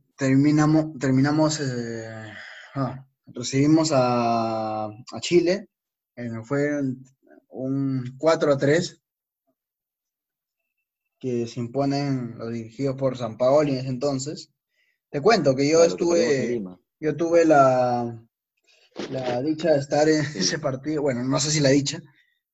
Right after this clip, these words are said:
Speaker 1: em, pero estuve en el
Speaker 2: <laughs>
Speaker 1: partido, eh, ha sido el último partido de Perú al que he ido, al menos que
Speaker 2: Cuando
Speaker 1: recuerde.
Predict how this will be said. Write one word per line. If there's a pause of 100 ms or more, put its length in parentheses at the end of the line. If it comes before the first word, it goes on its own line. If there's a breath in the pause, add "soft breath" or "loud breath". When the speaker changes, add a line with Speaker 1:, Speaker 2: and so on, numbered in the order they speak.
Speaker 1:
em, (1300)
pero
estuve
en
el
Speaker 2:
<laughs>
Speaker 1:
partido, (640)
eh,
ha
sido
el
último
partido
de
Perú
al
que
he
ido,
al
menos
que
Speaker 2:
Cuando
Speaker 1:
recuerde.